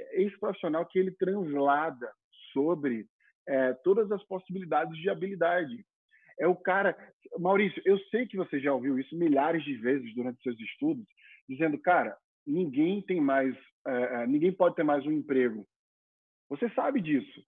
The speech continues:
Todo mundo fala isso agora, que você tem que ter dois, três, quatro empregos, né, ou possibilidades de ter esses empregos no futuro.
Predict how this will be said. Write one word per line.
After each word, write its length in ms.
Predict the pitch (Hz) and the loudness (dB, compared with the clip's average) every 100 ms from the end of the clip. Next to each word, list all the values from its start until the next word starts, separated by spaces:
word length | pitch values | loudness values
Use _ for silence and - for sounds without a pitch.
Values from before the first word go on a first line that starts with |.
| _ _ _ | _ _ _
Todo 300 | 202 240 240 | 6 6 4
mundo 240 | 226 226 | 0 0
fala 360 | 196 214 214 190 | 0 0 2 2
isso 300 | 185 202 - | 2 0 -2
agora, 340 | 139 147 170 | 0 0 0
que 220 | 160 165 151 | -2 -2 -2
você 160 | - - | -4 -12
tem 100 | - | -10
que 60 | 185 | -2
ter 100 | 185 | -2
dois, 260 | 147 196 196 | 4 2 2
três, 220 | 170 185 185 - _ | -2 -2 -2 -10 _
quatro 440 | 170 170 170 - | -2 0 -2 -4
empregos, 560 | 190 147 143 151 185 139 | -4 -4 0 0 0 0
né, 100 | 131 | 0
ou 80 | 151 | -2
possibilidades 800 | - 180 185 180 147 147 160 143 | -2 -4 -4 -6 -2 -2 -4 -6
de 100 | 147 - | -10 -6
ter 140 | 160 | -4
esses 260 | 180 - 139 | -4 -6 -8
empregos 500 | 139 - 131 143 143 _ - - _ _ | -8 -2 0 0 -2 _ -20 -20 _ _
no 160 | 208 - | 0 0
futuro. 500 | - 196 185 185 | 0 -4 4 4